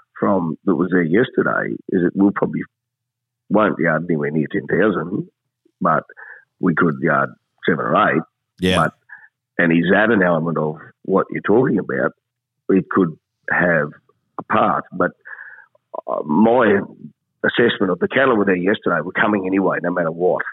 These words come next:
Speaker 1: Uh, and there may have been an element of a percentage of those cattle that came for the other reasons that we're talking about. So I'm, yeah.
Speaker 2: I, I, I, I
Speaker 1: There
Speaker 2: agree
Speaker 1: is
Speaker 2: with
Speaker 1: a bit
Speaker 2: what
Speaker 1: of weather-driven
Speaker 2: Yeah.
Speaker 1: stuff here, mate. There's a bit of weather-driven stuff here, but the other, other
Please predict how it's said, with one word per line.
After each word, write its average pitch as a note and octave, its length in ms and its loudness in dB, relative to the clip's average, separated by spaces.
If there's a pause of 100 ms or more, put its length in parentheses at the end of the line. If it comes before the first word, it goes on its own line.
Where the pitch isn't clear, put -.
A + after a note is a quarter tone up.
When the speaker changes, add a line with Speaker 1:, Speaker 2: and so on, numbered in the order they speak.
(720)
Speaker 1:
Uh, E2 280 -2
and F2+ 160 2
there F#2+ 100 4
may F#2+ 220 2
have E2+ 120 -2
been E2 200 -2
an D#2+ 100 -4
element E2 340 -2
of D#2+ 140 -4 (280)
a - 60 -6
percentage F2 480 -2
of D2+ 80 -2
those D2+ 220 0
cattle F2 200 0
that - 100 -4 (100)
came E2+ 240 0
for F2 100 -4
the E2+ 180 0
other D#2 200 0
reasons E2+ 380 -2
that - 80 -4
we're D2+ 140 -6
talking G2+ 320 0
about. A1+ 220 -10 (100)
So F2 240 0 (1300)
I'm, A2+ 600 2 (760)
yeah. G2 440 0 (100)
Speaker 2:
I, - 640 2
I, C3 40 2
I, C#3+ 180 0
I C#3 280 2
Speaker 1:
There C#3 80 4
Speaker 2:
agree D#3 180 4
Speaker 1:
is C3 120 2
Speaker 2:
with - 0 -
Speaker 1:
a D#3 40 4
bit - 20 4
Speaker 2:
what C3 80 4
Speaker 1:
of A2+ 60 -2
weather-driven A#2+ 580 0
Speaker 2:
Yeah. F#2 80 0
Speaker 1:
stuff G2+ 200 0
here, - 160 -4
mate. D#2+ 200 -2
There's A2+ 180 2
a C3 40 4
bit B2+ 100 4
of A2+ 80 6
weather-driven G2+ 500 2
stuff F#2+ 260 -2
here, F2+ 200 -2
but F#2 220 -2
the F#2 120 2
other, F#2+ 220 2
other F#2 200 0